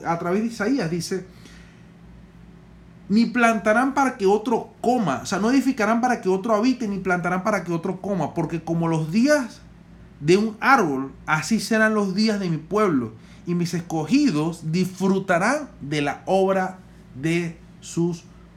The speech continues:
manos". Eh, Dios quiere que disfrutes la vida, Dios quiere que disfrutes, no la vida con libertinaje, no es que hagas lo que te dé la gana, sino que lo que hagas,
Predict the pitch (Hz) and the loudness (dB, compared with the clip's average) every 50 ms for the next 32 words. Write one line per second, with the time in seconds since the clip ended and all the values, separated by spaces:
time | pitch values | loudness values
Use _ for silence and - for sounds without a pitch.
0 | - - 147 160 196 208 226 233 208 170 139 - - - - - - - - - | -12 -6 -2 0 0 2 2 0 0 -2 -6 -8 -12 -20 -20 -20 -20 -20 -20 -20
1 | - - - - - - - - - - - - - - - - - - - 165 | -20 -20 -20 -20 -20 -20 -20 -20 -20 -20 -20 -20 -20 -20 -20 -20 -16 -8 -4 -2
2 | 170 170 170 170 170 170 170 170 165 165 - - - - - - - - - - | 0 2 2 2 2 2 2 0 0 -2 -4 -8 -14 -20 -20 -20 -20 -20 -20 -20
3 | - - 165 165 190 247 330 320 - - - 311 330 339 - - 277 220 214 185 | -12 -6 -2 0 2 2 2 0 -2 -4 -2 0 0 0 0 0 0 2 2 0
4 | - - - 226 269 392 392 - - 127 110 - - - - - - - - - | -2 -2 2 2 4 4 2 0 -4 -6 -6 -8 -12 -20 -20 -20 -20 -20 -20 -20
5 | - - - - - - - - - 165 160 160 156 185 202 180 151 127 113 110 | -20 -20 -20 -20 -20 -20 -14 -6 -2 0 2 2 2 2 0 0 0 0 -2 -4
6 | 117 151 214 226 - - 277 269 285 - 277 233 185 180 262 220 202 147 185 196 | -4 -2 -2 -2 -2 -2 -2 -2 -2 0 0 -2 0 0 0 0 0 0 0 0
7 | 233 277 330 330 311 269 294 330 330 320 320 - 262 233 214 202 190 180 175 156 | 2 2 2 0 0 2 2 2 2 0 0 -2 -2 0 0 0 0 0 0 0
8 | 151 160 151 143 - - 117 117 160 208 202 190 180 147 190 190 - 349 370 320 | 0 -2 -2 -2 -4 -6 -6 -4 -4 -4 -4 -4 -4 -4 -4 -2 0 0 0 0
9 | 320 311 277 208 - 147 - - - 127 170 202 175 113 117 156 208 214 160 107 | 0 0 0 -2 -2 -4 -8 -8 -8 -6 -4 -4 -4 -4 -4 -2 -2 -2 -2 -4
10 | - - - - - - - - - - - - 220 202 202 208 202 202 196 196 | -10 -14 -20 -20 -20 -20 -20 -20 -20 -14 -8 -4 -4 -2 -2 -2 -2 -2 -2 -2
11 | 190 190 190 185 190 - - 165 160 175 233 320 370 349 285 165 135 147 180 175 | -2 -2 -2 -4 -4 -6 -6 -4 -2 0 2 2 2 2 2 2 0 -2 -2 -6
12 | - | -10